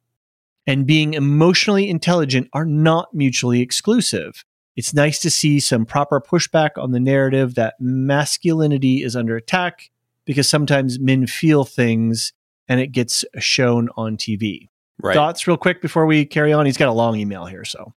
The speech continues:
Speaker 2: Yeah, I mean, the, it's not masculinity that's being attacked, it's being an asshole that's being attacked. <laughs>
Speaker 1: Hmm.
Speaker 2: You know, you can be, you could be masculine and have heart. I think Roy especially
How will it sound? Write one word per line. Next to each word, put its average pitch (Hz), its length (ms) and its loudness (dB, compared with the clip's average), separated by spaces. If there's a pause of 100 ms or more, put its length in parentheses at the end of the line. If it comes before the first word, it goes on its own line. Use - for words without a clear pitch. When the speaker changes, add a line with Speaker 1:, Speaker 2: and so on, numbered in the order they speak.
(220)
Speaker 2:
Yeah, 165 260 2
I 104 160 -2
mean, 117 400 -2 (480)
the, 113 320 -2 (500)
it's 113 200 -2
not 185 120 2
masculinity 127 640 0
that's 92 200 -6
being 92 220 -4
attacked, 90 340 -4
it's 90 120 -12
being 117 200 -2
an 95 60 -2
asshole 95 380 -4
that's - 120 -14
being 80 200 -6
attacked. 73 380 -6 (160)
<laughs> - 180 -8
Speaker 1:
Hmm. 139 420 2 (240)
Speaker 2:
You 117 100 0
know, 104 80 2
you 101 160 -2
can 110 200 -6
be, 113 200 0
you 110 220 -6
could 120 160 -4
be 117 100 2
masculine 107 480 0
and 98 100 -2
have 98 200 -2
heart. 110 340 -2
I 98 80 -2
think - 320 -10 (520)
Roy 135 500 2
especially 113 920 -2